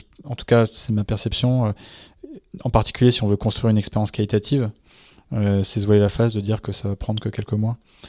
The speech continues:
Ou en tout cas que parce qu'on l'a fait en France, euh, que dans un pays, un autre pays, on va être quatre fois plus rapide ou trois fois plus rapide. Euh, je,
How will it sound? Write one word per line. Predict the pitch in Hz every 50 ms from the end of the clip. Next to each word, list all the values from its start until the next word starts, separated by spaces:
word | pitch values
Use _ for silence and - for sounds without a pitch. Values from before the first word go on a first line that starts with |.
| - - - -
Ou | 117
en | 107
tout | - 123
cas | - 131 127
que | 123 - 127
parce | - 110 104 -
qu'on | - 123 120 113
l'a | 104
fait | - -
en | 107 104
France, | 95 - - 123 127 127 - - - _ _ - - - - _ _ - -
euh, | 107 104 104 101 98
que | - - 107
dans | 107 104 104 101
un | 104 101
pays, | 101 - 110 107 110 113 113 107
un | 101 104
autre | 104 -
pays, | - 107 107 113 120 120 120
on | 113
va | 104 101
être | 98 -
quatre | - - - -
fois | 117 -
plus | - 117
rapide | 104 104 98 - - 117 113 113 113 110
ou | 107
trois | - - -
fois | 104 110 101
plus | - - 107
rapide. | 104 101 - 127 120 117 113 - - - - - - - - _ _ -
Euh, | 127 117 107 101 101
je, | 101 104 107